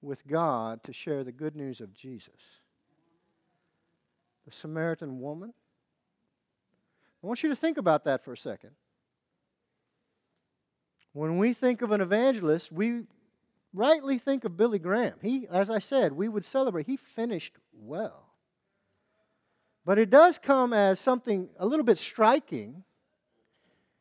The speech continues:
that the very qualifications we could list related to Billy Graham, as we consider the one Jesus chose to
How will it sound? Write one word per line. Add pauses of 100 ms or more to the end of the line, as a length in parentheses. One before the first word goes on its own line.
(380)
that
the
very
qualifications
we
could
list
related
to
Billy
Graham, (1120)
as
we
consider (580)
the
one
Jesus
chose
to